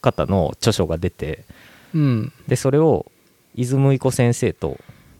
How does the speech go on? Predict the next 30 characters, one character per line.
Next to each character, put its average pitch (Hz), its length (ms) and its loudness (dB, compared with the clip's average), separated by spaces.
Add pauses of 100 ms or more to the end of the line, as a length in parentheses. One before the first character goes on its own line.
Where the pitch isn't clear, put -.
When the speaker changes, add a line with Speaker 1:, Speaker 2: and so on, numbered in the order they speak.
(680)
Speaker 2:
う 143 80 -2
ん。 131 80 0
Speaker 1:
あ 117 80 2
と、 104 140 2
あ 76 40 0
の、 78 120 -4
速 156 240 2
水 98 100 4
螺 92 100 4
旋 104 220 2
人 85 220 -2
さ 71 160 -8
ん - 20 -10
っ - 20 -10
て 82 100 -8
漫 90 200 0
画 87 140 -2
家 80 120 -4
の 85 120 0
人 - 180 -8
と、 - 300 -10 (440)
Speaker 2:
は 113 280 6
い。 120 80 -10 (480)
Speaker 1:
三 135 260 0
人 117 220 2
で 78 320 -2 (320)
発 - 320 -6
売 139 260 2
記 - 140 -2
念 123 320 2